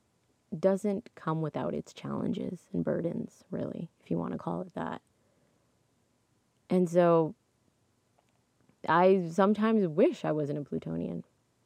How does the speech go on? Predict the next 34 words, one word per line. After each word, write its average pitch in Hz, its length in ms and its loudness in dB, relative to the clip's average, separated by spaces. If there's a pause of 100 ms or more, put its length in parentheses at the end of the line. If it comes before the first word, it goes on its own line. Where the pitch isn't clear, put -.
(420)
I, 76 140 -2 (400)
growing 165 380 4
up, 175 160 -2
I 151 60 0
really 156 400 -2
wished 156 280 -8
I - 80 -6
wasn't, - 480 -10 (840)
because 175 380 -2
it 175 100 0
just 180 200 -6
always 226 260 2
felt - 180 -4
like 156 220 -4
life 156 400 -4 (320)
never 143 540 -4 (200)
gave 143 280 -8
me 156 140 -6
a - 60 -8
break. - 400 -12 (1500)
And 156 320 -2
what 151 140 -2
I 143 80 -6
now 151 220 -4
realize 202 600 -2
is 156 140 -10
that 160 240 -8 (460)
every 240 140 2
time 240 160 2
I 208 80 2
went 180 280 4
through 170 140 0
those 165 200 0
transformations, 175 1080 0